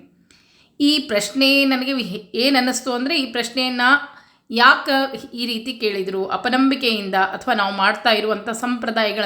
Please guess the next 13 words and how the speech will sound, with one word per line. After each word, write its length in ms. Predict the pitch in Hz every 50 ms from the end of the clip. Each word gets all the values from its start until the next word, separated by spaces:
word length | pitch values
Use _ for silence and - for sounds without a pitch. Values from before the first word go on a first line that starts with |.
| 202
ಮೇಲೆ 180 | 202 208 247 302
ಅವರಿಗೆ 260 | 254 196 196 196 226
ನಂಬಿಕೆ 440 | 196 180 185 214 220 233 254 240 240
ಇಲ್ವಾ? 840 | 233 226 - 247 233 254 220 208 190 185 185 180 - - - - _ _ _ _ _ _ _ _ _ _
ಅಥವಾ 580 | - - - - 240 294 285 269 269 269 - - -
ತಿರಸ್ಕಾರ 640 | 214 226 233 226 - - - - 220 220 233 262 277
ಭಾವನೆಯಿಂದ 680 | 254 240 226 214 202 214 208 202 202 190 185 185 180 185 185 180 185 180 - - _ _ _ _ _ _ _ _ -
ಏನಾದ್ರೂ 420 | 208 208 220 233 262 269 269 285 285
ಈ 60 | 254
ಪ್ರಶ್ನೆಯನ್ನ 520 | 226 226 214 - - 208 202 190 185 190 190 185 -
ಕೇಳಿದ್ರಾ 380 | 190 185 185 180 185 185 180
ಅಂತ 240 | 175 175 180 185 180
ಹೇಳಿ. 640 | - 175 170 175 202 277 370 440 - - - _